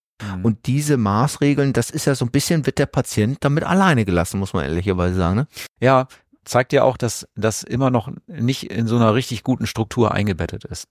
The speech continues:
Speaker 1: diese ganze Therapieform, ne?
Speaker 2: Nö, das stimmt.
Speaker 1: Mhm.
Speaker 2: Leider, leider.
Speaker 1: Ja.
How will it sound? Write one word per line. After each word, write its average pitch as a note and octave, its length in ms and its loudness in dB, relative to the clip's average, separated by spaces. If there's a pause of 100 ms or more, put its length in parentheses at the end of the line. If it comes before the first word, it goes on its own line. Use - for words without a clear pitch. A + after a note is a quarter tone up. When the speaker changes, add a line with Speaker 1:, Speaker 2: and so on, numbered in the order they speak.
Speaker 1:
diese F#2 200 -6
ganze F#2 240 -6
Therapieform, F#2+ 960 -2
ne? A2 160 -8 (220)
Speaker 2:
Nö, G#2 280 4 (360)
das - 180 0
stimmt. F#2 400 -2
Speaker 1:
Mhm. A2 200 -18
Speaker 2:
Leider, A2 500 2 (200)
leider. F#2 440 2 (260)
Speaker 1:
Ja. G#2 220 -12